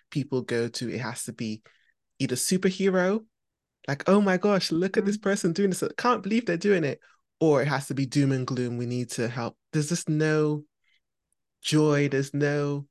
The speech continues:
Speaker 1: everyday. There's no,
Speaker 2: Yes.
Speaker 1: "Here's just life." Um, so yeah, that's one of my faves.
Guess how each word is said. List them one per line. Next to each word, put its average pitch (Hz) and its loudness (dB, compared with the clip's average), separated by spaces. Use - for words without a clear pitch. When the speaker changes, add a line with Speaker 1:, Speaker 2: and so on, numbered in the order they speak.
Speaker 1:
everyday. 135 0
There's 131 -2
no, 135 0
Speaker 2:
Yes. 175 -12
Speaker 1:
"Here's - -4
just - -8
life." 175 -2
Um, 120 0
so 180 2
yeah, 147 6
that's 135 0
one 143 2
of 139 0
my 123 0
faves. 107 -4